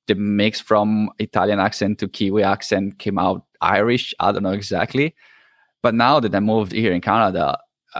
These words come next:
I, I get a lot that they, people can understand I'm not from here. I'm not American or anything. And they think that from Europe somewhere, and maybe they come out with something,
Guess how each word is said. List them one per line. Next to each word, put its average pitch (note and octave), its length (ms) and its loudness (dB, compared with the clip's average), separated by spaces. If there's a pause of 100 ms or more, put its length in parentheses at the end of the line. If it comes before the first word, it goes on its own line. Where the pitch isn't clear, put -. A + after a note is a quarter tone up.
(140)
I, G2+ 280 2
I G#2+ 60 -2
get G2+ 300 2
a G2+ 80 2
lot F2 380 0
that F#2+ 160 -2 (200)
they, C3 120 0 (140)
people F3 260 2
can A#2 160 0
understand G2+ 460 0
I'm F2+ 140 -4
not F2+ 240 0
from - 240 -4
here. G2 200 0
I'm E2 160 -2
not E2 260 0
American F#2 520 -4
or D#2+ 120 -4
anything. F2 500 -4 (920)
And G#2+ 320 0
they G#2 140 2
think G#2 280 -2
that F#2+ 180 0 (220)
from F2+ 220 -2
Europe G2+ 240 0
somewhere, F2+ 640 0
and E2+ 340 0 (120)
maybe F#2+ 160 -2
they F#2 100 -2
come F2 160 0
out F2 140 2
with E2+ 140 -4
something, D#2+ 640 -6